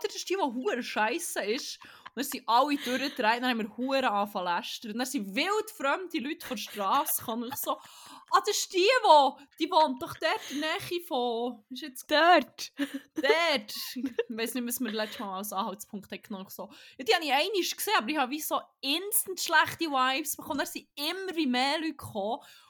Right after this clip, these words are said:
Speaker 1: Und am Schluss, wir sind, ich sage, wir sind ungelogen zweihundertfünfzig Leute in der Rathausgasse. Irgendjemand hat noch so spontan angefangen, so Plakate zu zeichnen. Dann ist so eine spontane Anti-Amme-Kundgebung
Speaker 2: <laughs> Hat so eine
Speaker 1: gegeben.
Speaker 2: Karikatur gegeben von mir,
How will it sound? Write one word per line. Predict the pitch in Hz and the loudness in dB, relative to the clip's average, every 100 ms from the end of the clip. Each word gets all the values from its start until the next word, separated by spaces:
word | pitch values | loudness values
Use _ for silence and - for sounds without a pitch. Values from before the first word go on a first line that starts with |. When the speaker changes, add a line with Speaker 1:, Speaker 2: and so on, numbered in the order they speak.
| - | -6
Speaker 1:
Und | 254 | -4
am | |
Schluss, | 262 302 - | -2 -2 -2
wir | 277 | -6
sind, | 285 277 - - - _ _ _ _ | -4 -6 -6 -8 -10 _ _ _ _
ich | 233 285 | -8 4
sage, | 302 320 269 | 4 4 -4
wir | 269 | -6
sind | 254 311 - | -6 -10 -8
ungelogen | 262 277 - 247 247 208 | -6 -6 -8 -10 -10 -12
zweihundertfünfzig | 254 254 294 254 214 - 254 - - | -4 -2 -2 -4 -8 -8 -8 -8 -10
Leute | 240 - 254 | -10 -10 -8
in | 208 | -2
der | 196 | -2
Rathausgasse. | 233 - 214 254 - 185 - - - - - - - | -2 -4 -10 -10 -8 -4 -2 -2 -4 -6 -10 -20 -8
Irgendjemand | 277 269 262 277 262 | -2 2 2 2 -4
hat | 214 | -4
noch | 254 | -4
so | 269 | -4
spontan | - - 240 254 214 233 269 | -6 -4 -4 -2 -2 -2 -2
angefangen, | 208 208 202 | -4 -4 -6
so | 208 226 | -8 -8
Plakate | 214 208 208 - 208 208 262 - - | -4 -6 -4 -4 0 2 0 -4 -8
zu | |
zeichnen. | - 214 233 262 - 269 240 | -4 -2 -4 -6 -6 -6 -4
Dann | 226 | -4
ist | 214 208 - | -4 -6 -6
so | 269 | -4
eine | 233 | -4
spontane | - 208 208 202 220 240 - | -4 -6 0 2 2 0 0
Anti-Amme-Kundgebung | 190 254 - 208 - 214 226 - - 226 240 - - - - 480 | -2 -2 -4 -8 0 0 0 -6 -4 -2 -2 -2 2 2 8 8
Speaker 2:
<laughs> | |
Hat | 480 | 8
so | - 427 | 4 6
eine | 403 | 6
Speaker 1:
gegeben. | 440 | 4
Speaker 2:
Karikatur | 427 392 440 - 453 427 - 403 427 | 6 10 10 8 2 2 8 10 10
gegeben | 440 370 359 | 10 8 8
von | 392 392 | 6 2
mir, | 359 392 | 4 4